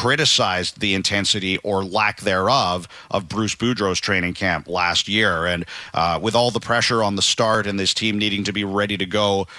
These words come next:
right out of the gate, uh, it wouldn't surprise me at all if he really puts them through their paces, especially on the first day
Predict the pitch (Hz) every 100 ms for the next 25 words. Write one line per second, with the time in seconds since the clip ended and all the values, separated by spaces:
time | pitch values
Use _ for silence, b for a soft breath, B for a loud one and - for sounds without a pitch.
0 | B - 104 104 101 98 87 85 95 117
1 | 87 90 B B B - 78 82 82 90
2 | 110 117 113 107 110 107 95 110 104 101
3 | 101 101 95 101 95 95 107 110 104 101
4 | 110 101 - 104 - 101 95 87 - 104
5 | - 113 - - - 160 - 151 135 120
6 | 117 - 113 110 - 110 98 87